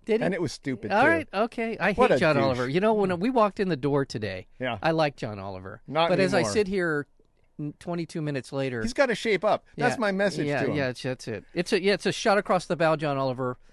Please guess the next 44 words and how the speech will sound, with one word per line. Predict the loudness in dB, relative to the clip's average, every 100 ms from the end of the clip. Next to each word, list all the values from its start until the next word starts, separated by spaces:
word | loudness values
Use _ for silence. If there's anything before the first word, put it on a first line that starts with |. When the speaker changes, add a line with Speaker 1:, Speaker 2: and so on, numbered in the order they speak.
| -20 -20 -18 -6
Speaker 1:
It's | -6 -4
your | -6
people | -4 -4 -4 -4
talking. | -2 -2 -2 -4 -14 -16 -12
Knock | -2 2 2
Speaker 2:
Hong, | 2
Speaker 1:
it |
off. | 0 -4 -4
Speaker 2:
Hong | -2 -2 -2
Kong's | -2 -4
chief | -6 -10 -8
executive | -10 -6 -6 -4 -8 -6
urged | -6 -6 -4
pro-democracy | -4 -4 -4 -4 -6 -10 -12
protesters, | -4 -2 -2 -4 -8 -10 -16 -18 _ -10
this | -8
Speaker 1:
Yeah. | -8
Speaker 2:
is, | -8
you | -6
know, | -6
because | -6 -4 -2 -2
of | -4
the |
year | -2 -2
of | -2
the | -6
che-, | -8 -10 -10 -10
the | -8 -6 -6
sheep, | -8 -10 -12 -12 -8
Speaker 1:
Yeah. | -6 -6 -12 -20 -20 -20 -20 -20 -20 -20 -20 -20 -20 -20 -20 -10
Speaker 2:
to | -8
take | -4 -4 -4
inspiration | -6 -6 -4 -2 -2 -4 -6
from | -6 -4
the | -6
sheep's | -6 -10 -8
character. | -4 -2 -2 -4 -12 _ _ _ _ _ _ _
In | -4
other | 0 2
words, | 0 0
to | -2
act | -2 -4
like | -6
sheep. | -6 -8 -10